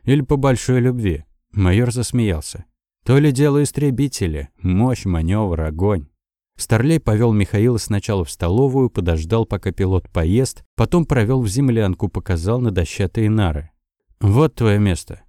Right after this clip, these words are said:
Ещё три дня тому назад это место Ваньки Терехова было, да мессера его сбили. Пошли, стоянку покажу и самолёт".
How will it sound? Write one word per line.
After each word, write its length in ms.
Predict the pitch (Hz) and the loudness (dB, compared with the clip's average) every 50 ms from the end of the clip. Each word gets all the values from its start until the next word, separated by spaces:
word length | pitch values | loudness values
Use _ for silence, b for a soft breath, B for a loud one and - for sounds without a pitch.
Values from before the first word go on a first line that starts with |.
| _ - | _ -2
Ещё 340 | 104 101 101 - - 147 | -2 -2 0 0 0 -2
три 160 | 127 - 135 131 | 0 0 -2 -2
дня 200 | 127 143 139 123 | 0 0 0 0
тому 280 | - 131 120 127 127 | 0 0 0 2 2
назад 500 | 120 117 117 117 113 131 143 135 117 - | 2 2 0 0 -2 -2 -2 -2 -2 -2
это 240 | 107 98 - - 104 | -4 -2 -2 0 0
место 400 | 104 113 120 113 - - 117 104 | 0 0 0 -2 -2 -2 -4 -2
Ваньки 320 | 98 123 131 127 104 - | 0 0 -2 -2 -4 -8
Терехова 540 | - - 117 101 87 85 - - 92 85 85 | -8 -2 0 0 0 0 0 -2 -2 -2 0
было, 320 | 85 85 87 78 78 - - | 0 -2 -2 -2 -4 -8 -8
да 160 | - 98 117 139 | -2 0 0 2
мессера 400 | 170 165 151 - - 143 135 131 | 2 0 0 0 -2 -2 0 0
его 240 | 123 123 120 120 | 0 0 0 0
сбили. 580 | 104 90 92 87 101 101 90 80 78 73 - - _ _ _ _ _ _ _ _ | 0 -2 -2 -2 0 0 0 0 -2 -6 -10 -16 _ _ _ _ _ _ _ _
Пошли, 460 | - 127 131 - - 147 107 80 73 - _ | 0 0 0 0 0 -2 -2 -2 -4 -8 _
стоянку 560 | - - - 123 135 156 170 143 110 - - | -16 -4 0 0 2 2 2 0 0 -4 -8
покажу 360 | - - - 113 95 82 90 | -10 -4 -2 0 0 0 0
и 40 | 90 | -2
самолёт". 560 | - - 113 107 107 101 90 76 71 - - | -2 0 0 2 2 2 2 0 -4 -8 -14